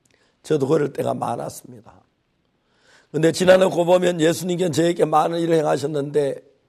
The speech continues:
그 가운데 한 가지가 우리가 인간적으로 불가능하게 보이는 일들도 참 많이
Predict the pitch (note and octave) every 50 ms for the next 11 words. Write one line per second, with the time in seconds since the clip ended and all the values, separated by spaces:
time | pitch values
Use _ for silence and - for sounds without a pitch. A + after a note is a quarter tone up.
0 | _ _ _ _ _ _ _ _ _ _ _ _ - _ _ _ _ _ _ -
1 | E3+ F3+ F#3 F#3+ G3 F#3+ F#3+ F#3 F3+ F3 E3 F3+ F3 D#3+ C#3+ E3 D#3+ E3+ E3+ D#3+
2 | E3 - - - _ _ _ _ _ _ _ _ _ _ _ _ A#2 A#2+ B2+ D3
3 | C3+ C#3+ C3+ B2+ B2+ B2 A#2+ - _ _ _ _ _ _ - D#3 B2+ C3 C#3+ C3
4 | C#3+ C#3+ - - - - F#3 G3 F#3 G3+ G3+ G3 F3+ F3+ F#3+ F#3 E3 D3 - -
5 | C3 C3 C3+ C3+ A#2+ G#2+ A#2 A2+ A#2 A2+ G#2 G#2 G#2+ A2 G#2 F#2+ _ _ _ _
6 | _ _ _ _ - - - F#3 G#3 G3 F#3+ D#3+ C#3 C3+ C3+ C3+ C#3 D3 D3 D3
7 | -